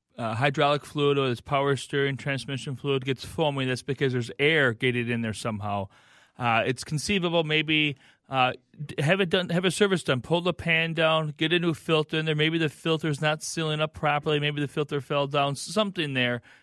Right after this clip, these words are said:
is allowing air into the fluid. Um, that can start to affect the performance of it because it can't create the correct pressures to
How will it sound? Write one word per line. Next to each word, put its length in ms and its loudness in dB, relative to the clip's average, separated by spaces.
is 140 -2
allowing 440 2
air 320 2
into 200 0
the 140 -2
fluid. 480 0
Um, 400 -2
that 180 0
can 280 -2
start 300 -2
to 80 0
affect 380 0
the 80 -4
performance 520 0
of 100 4
it 120 2
because 300 0
it 100 -4
can't 280 -2
create 280 -2
the 80 -2
correct 340 -4
pressures 680 0
to 380 2